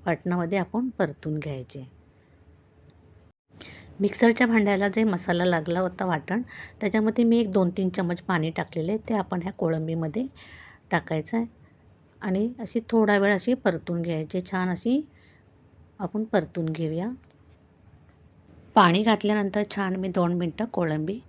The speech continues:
मिक्स करून परतून घेतलेली आहे. त्यातलं पाणी देखील सुकलेलं आहे, तुम्ही पाहू शकता. इथे मी अर्धा लिंबू घेतलेला आहे, अर्ध्या लिंबाचा रस आपण ह्या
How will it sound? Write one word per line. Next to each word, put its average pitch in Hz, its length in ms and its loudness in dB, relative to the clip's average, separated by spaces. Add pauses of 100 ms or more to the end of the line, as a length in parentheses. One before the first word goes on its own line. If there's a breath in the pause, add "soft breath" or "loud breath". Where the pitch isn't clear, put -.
(640 soft breath)
मिक्स 180 300 0
करून 190 260 -2
परतून 180 420 -4
घेतलेली 170 480 -2
आहे. 208 120 -4 (400 loud breath)
त्यातलं 180 220 -6
पाणी 165 340 2
देखील 185 280 0
सुकलेलं 156 400 -4
आहे, 170 60 -4
तुम्ही 160 220 -4
पाहू 151 280 -4
शकता. 180 400 -8 (1300 loud breath)
इथे 226 260 6
मी 233 120 6
अर्धा 185 300 4
लिंबू 180 360 2
घेतलेला 175 440 0
आहे, 208 80 -4 (340 loud breath)
अर्ध्या 185 300 2
लिंबाचा 175 480 2
रस 175 260 0
आपण 170 240 -4
ह्या 214 140 -2